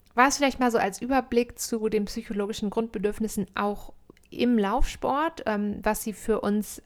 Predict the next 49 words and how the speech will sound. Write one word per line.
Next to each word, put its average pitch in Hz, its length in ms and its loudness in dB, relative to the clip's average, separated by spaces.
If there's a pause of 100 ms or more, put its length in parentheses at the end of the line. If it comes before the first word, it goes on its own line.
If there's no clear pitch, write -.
auslösen 254 520 2
im 220 120 -2
Laufsport, 214 520 -2
wie 202 120 -10
wir 214 180 0 (100)
damit 190 360 -2 (180)
mit 208 200 -2
dem 214 120 2
Laufen 208 480 0 (600)
diese 214 180 0
Bedürfnisse 202 500 -2
erfüllen 302 480 -2
können. 269 400 -2 (600)
Ähm, 220 400 4 (180)
ich 240 120 -4
freue 247 140 4
mich 254 140 2
sehr, 247 160 4
wenn 269 100 0
dir 247 80 2
diese 226 220 -2
Folge 226 260 2
f-, - 260 0
gefallen 220 420 0
hat. 285 220 -6
Wenn 285 180 4
sie 311 100 2
dir 220 100 -6
gefallen 214 380 0
hat, 220 120 -4
dann 202 120 -2
freue 226 240 2
ich 233 140 0
mich 214 200 -2
mega, 226 500 2
wenn 226 240 0
du 214 160 2
mir 202 220 2
eine 196 200 0
gute 196 200 -4
Bewertung 185 480 -4
dalässt, 262 480 -2
zum 190 100 -2
Beispiel 185 280 -4
auf 185 80 -2
Spotify 285 580 -2
oder 180 140 -4
auf - 100 -8
iTunes. 254 520 -2